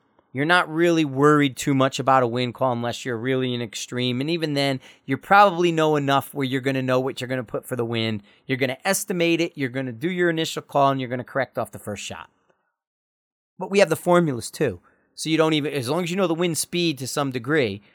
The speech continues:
you don't even know that. And you can get a thing for your phone and all that cheaper, blah, blah, blah. Whatever the case may be. I think they even have wind apps that use the, um, the, the speaker on your phone to pick up the wind. But I wish Garmin would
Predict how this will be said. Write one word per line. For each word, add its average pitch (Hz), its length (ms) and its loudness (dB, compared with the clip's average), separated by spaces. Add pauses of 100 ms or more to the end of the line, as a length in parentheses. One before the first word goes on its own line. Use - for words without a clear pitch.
(180)
you 135 120 -2
don't 143 160 2
even 135 200 0
know 135 140 2
that. 123 240 0
And 139 100 -6
you 139 100 -4
can 143 140 -6
get 143 200 2
a 131 40 -6
thing 131 240 -8
for - 140 -10
your 110 100 -6
phone 131 460 0
and 117 120 -4
all 120 180 0
that 123 260 -2
cheaper, 120 600 -2
blah, 113 140 -4
blah, 110 140 -6
blah. 123 340 2 (460)
Whatever 143 460 0
the 131 60 -4
case 123 280 -4
may 117 100 -4
be. 127 180 0
I 117 60 0
think 151 220 -6
they 143 80 -6
even 131 180 -4
have 117 160 -2
wind 120 240 -4
apps 123 240 -2
that 127 140 -8
use 123 240 -4
the, 120 180 -2
um, 110 300 -2 (640)
the, 113 200 -4
the 104 140 -6 (160)
speaker 143 680 0
on 113 220 2
your 110 100 -2
phone 110 520 -4
to 104 60 -6
pick - 300 -8
up - 140 -6
the 113 80 -2
wind. 101 360 -8 (560)
But 143 220 2 (960)
I 156 80 4
wish 175 240 2
Garmin 143 560 2
would 127 220 -4